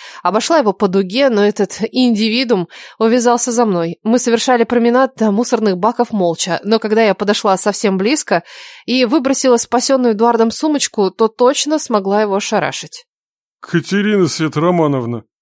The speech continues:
Speaker 2: ты чё, от радости забыла, куда шла?»
Speaker 1: «Спасибо, Эдуард, что так героически спасли мой мусор и напинали воришки», величественно произнесла я, с удовольствием наблюдая, как вытягивалось его лицо.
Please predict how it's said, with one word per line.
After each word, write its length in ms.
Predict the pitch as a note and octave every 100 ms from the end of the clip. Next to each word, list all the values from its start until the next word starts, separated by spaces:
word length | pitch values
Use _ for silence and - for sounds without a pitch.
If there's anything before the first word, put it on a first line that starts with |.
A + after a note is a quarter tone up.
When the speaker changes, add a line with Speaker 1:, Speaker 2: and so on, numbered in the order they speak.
| _
Speaker 2:
ты 160 | - F#3+
чё, 400 | - E3 C#3 A2+
от 220 | D#3+ F3
радости 360 | G3 G3+ E3+ -
забыла, 420 | E3 G3+ G3+ G3
куда 220 | F3 F3+
шла?» 380 | E3+ F3+ F#3+ F#3 - _ _ _ _ - - _ -
Speaker 1:
«Спасибо, 480 | B3+ B3+ D#4 B3
Эдуард, 400 | A3+ C4 A#3 F#3 - -
что 200 | - G#3
так 180 | A#3+ G#3+
героически 640 | G#3+ G#3 D4+ - E4+ -
спасли 460 | D4 - F#3+ G#3 A3
мой 160 | G#3+
мусор 500 | F#3+ E3+ D#3 F3 E3+ -
и 240 | A#3+ C#4+
напинали 500 | D#4 B3 A3 A3 B3+
воришки», 500 | G#3+ F3+ D#3+ - F3 - _ _ - - -
величественно 760 | G#3 A3 C4+ D#4+ E4+ D#4 D#4
произнесла 580 | - A#3+ F#3+ A3 G#3+ A3+
я, 280 | G3+ D#3+ D#3
с 100 | -
удовольствием 720 | B3 A#3+ A#3+ G#3 F#3 - F#3
наблюдая, 480 | F#3+ F#3+ G3+ A3+ C#4+
как 200 | C#4+ A3
вытягивалось 720 | G3+ - G#3 A3 C4 C4 -
его 140 | F3+ F3+
лицо. 400 | G3 - D3